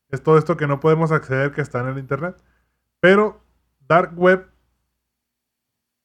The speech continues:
para acceder a da-, a la Dark Web, no es como que vayamos a Google, busquemos Dark Web y entremos. No, se necesitan métodos especiales para acceder aquí. Con fines prácticos vamos a llamarle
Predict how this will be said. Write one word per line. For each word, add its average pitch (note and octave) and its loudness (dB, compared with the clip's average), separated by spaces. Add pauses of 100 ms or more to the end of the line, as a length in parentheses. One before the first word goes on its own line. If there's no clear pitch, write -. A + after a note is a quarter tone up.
(280)
para E3 4
acceder D#3+ 2
a G3+ 0
da-, F3+ 2
a C#3+ -2
la C#3 0
Dark D3+ -2
Web, F#3 -2 (300)
no C#3+ -2
es C#3+ -2
como E3+ 0
que - -2
vayamos D3 2
a D3 -2
Google, G3+ -2 (640)
busquemos C#3 -4
Dark D3+ 2
Web E3+ 4
y C3 -6
entremos. B2 -6
No, D3+ -4
se D3+ -2
necesitan C#3+ -4 (840)
métodos E3 2
especiales D#3+ 0
para C3+ -2
acceder A#2+ -4 (280)
aquí. C#3 -6 (880)
Con D#3+ -2
fines F#3+ 0
prácticos G#3+ 0
vamos F#3+ 2
a F#3+ 4
llamarle D#3+ 0